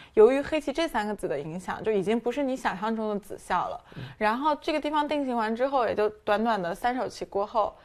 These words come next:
Speaker 1: 马上这个判断就最直观的感受就不一样了。
Speaker 2: 对，对，因为当时其实这盘棋在下的时候，呃，是晚上，然后看的人非常非常多，至少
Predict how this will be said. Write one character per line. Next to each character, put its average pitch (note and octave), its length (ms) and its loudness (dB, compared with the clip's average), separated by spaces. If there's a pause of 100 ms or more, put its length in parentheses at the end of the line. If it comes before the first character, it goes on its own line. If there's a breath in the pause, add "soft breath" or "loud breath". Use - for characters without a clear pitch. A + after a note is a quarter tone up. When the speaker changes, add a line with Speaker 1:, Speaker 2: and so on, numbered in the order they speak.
(200 loud breath)
Speaker 1:
马 G3 180 0
上 C#4 280 0
这 A#3+ 80 -4
个 G#3+ 100 0
判 C4+ 320 -4
断 G#3 180 -2
就 G#3 120 -2
最 C4+ 260 -2
直 - 180 -2
观 D#4 220 4
的 G#4+ 80 2
感 - 180 -2
受 F3+ 140 -6
就 F3 80 -4
不 F3 140 -6
一 E3+ 100 -6
样 A#2 140 4
了。 G#2+ 80 6
Speaker 2:
对， G2+ 160 0
对， - 40 -4
因 E3 80 0
为 G3 160 0 (300 loud breath)
当 F#3+ 180 4
时 G3 140 0
其 F3 140 2
实 E3+ 80 6
这 G#3 120 4
盘 C3+ 280 4
棋 A2+ 400 2
在 C3 160 4
下 B2+ 220 6
的 A2+ 40 4
时 A2+ 100 -6
候， G2+ 320 2 (360 soft breath)
呃， G2+ 260 -2
是 - 140 -4
晚 A2+ 260 4
上， - 180 -6
然 G#2 140 2
后 B2+ 260 6 (760 loud breath)
看 - 200 -2
的 C#3+ 80 4
人 B2 160 6
非 F3+ 160 4
常 F3 160 2
非 A#2+ 120 -6
常 F#2+ 160 -6
多， - 240 -10
至 D#3+ 100 0
少 B2+ 340 4